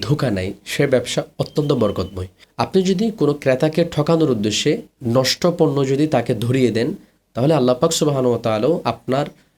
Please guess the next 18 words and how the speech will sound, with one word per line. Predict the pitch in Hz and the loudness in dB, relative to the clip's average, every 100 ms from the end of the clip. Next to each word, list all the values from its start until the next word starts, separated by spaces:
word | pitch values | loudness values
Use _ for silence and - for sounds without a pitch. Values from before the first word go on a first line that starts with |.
| - 120 | -4 0
রিজিক | 120 165 175 | 2 2 0
থেকে | - 175 | -2 -2
বরকতটা | 139 110 - 101 - 131 - 135 | -2 -2 -4 -8 -4 -6 -4 -4
উঠিয়ে | 123 123 | 0 0
নেবেন। | 95 87 85 - - | 0 -4 -8 -10 -4
যদি | 127 190 | 0 0
বারাকা | 131 117 120 131 190 | 0 0 0 0 0
পেতে | 165 - | -2 -2
হয়, | 101 85 85 - - | -2 -4 -8 -16 -8
তাহলে | 110 113 | -2 0
অবশ্যই | 120 107 120 - 160 | 2 0 0 0 0
আপনাকে | 147 123 120 147 165 - _ - | 0 0 -2 -2 -2 -4 _ -8
হালাল | - 117 127 139 - | -2 2 2 0 -2
পন্থায় | 120 113 110 131 175 - | 0 0 -2 -4 -4 -4
উপার্জন | 123 127 110 101 | -2 0 0 -4
করতে | 101 95 - | -6 -10 -8
হবে। | 90 82 - _ _ _ _ - | -6 -8 -12 _ _ _ _ -4
আজকে | 139 - 180 131 | -2 0 0 0